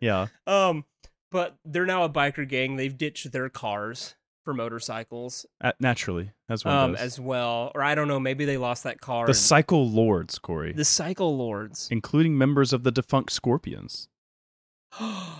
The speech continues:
Speaker 2: Oh, so, like, the Scorpions disbanded after they, they, they lost the race to Zuko,
Speaker 1: I,
Speaker 2: and he,
Speaker 1: I
Speaker 2: like,
Speaker 1: guess
Speaker 2: started
Speaker 1: so.
Speaker 2: up a new one with
Speaker 1: Yeah.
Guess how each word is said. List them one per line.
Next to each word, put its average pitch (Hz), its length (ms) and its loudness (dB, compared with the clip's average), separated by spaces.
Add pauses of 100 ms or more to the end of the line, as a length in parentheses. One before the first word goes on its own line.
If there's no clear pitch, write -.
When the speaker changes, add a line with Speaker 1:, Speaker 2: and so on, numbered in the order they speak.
(460)
Speaker 2:
Oh, 339 440 2
so, 302 380 0
like, 277 320 -2
the 247 100 -2
Scorpions 269 720 4
disbanded 226 720 6
after 254 260 6
they, 226 60 8
they, 202 160 4
they 202 140 4
lost 170 420 2
the 214 100 6
race 156 480 4
to - 100 0
Zuko, 196 680 6
Speaker 1:
I, 220 120 4
Speaker 2:
and 175 140 2
he, 208 140 4
Speaker 1:
I 214 40 4
Speaker 2:
like, 196 240 6
Speaker 1:
guess 190 160 4
Speaker 2:
started 175 360 8
Speaker 1:
so. 202 60 8
Speaker 2:
up 190 100 4
a 185 60 6
new 151 360 0
one 226 220 2
with 196 120 4
Speaker 1:
Yeah. 95 300 4